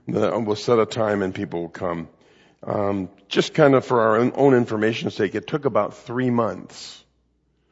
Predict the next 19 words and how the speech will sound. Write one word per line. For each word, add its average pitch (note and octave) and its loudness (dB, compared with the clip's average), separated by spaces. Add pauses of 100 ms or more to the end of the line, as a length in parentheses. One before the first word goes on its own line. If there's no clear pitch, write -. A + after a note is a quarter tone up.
(380)
probably A#2 0
working G#2+ -2 (180)
every G2+ -4
day, A2 -6 (600)
except - -12
the G#2+ -12
Sabbath, F2+ -4 (380)
working D3+ 4
through D#3 0
this, F#2+ -8
getting C3+ 0
people C#3 -4
to C#3+ -2
come, G#2+ -4
doing D3+ 2
the D3 2
interviews, A2 2
doing D#3 2
everything. - -4